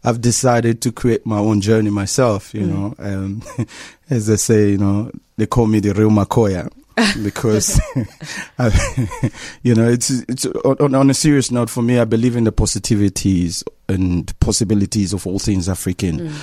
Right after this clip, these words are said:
Speaker 2: Mm.
Speaker 1: And, uh, my journey is very inspiring to, even to myself, because, um, moving from Nigeria to South Africa and having the choice,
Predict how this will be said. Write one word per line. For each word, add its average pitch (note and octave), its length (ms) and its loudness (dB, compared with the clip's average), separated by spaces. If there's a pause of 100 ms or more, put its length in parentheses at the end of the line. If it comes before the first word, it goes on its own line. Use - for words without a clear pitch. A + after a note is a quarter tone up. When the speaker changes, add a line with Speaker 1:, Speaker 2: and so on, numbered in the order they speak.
(400)
Speaker 2:
Mm. A2 380 4
Speaker 1:
And, G#2 200 0
uh, G#2+ 220 4
my A2+ 260 4
journey A2+ 600 2
is G2+ 420 0
very A2 340 2
inspiring A#2 520 2
to, C3 180 -2
even B2+ 220 2
to B2 100 -4
myself, G#2+ 640 -2
because, A#2 520 0
um, G#2+ 400 2 (640)
moving B2+ 360 4
from A#2 240 2
Nigeria A#2 440 4
to - 120 -8
South G#2+ 200 -2
Africa A2 640 -4
and G2 600 -4 (720)
having C#3+ 320 0
the B2+ 100 0
choice, G#2 800 -2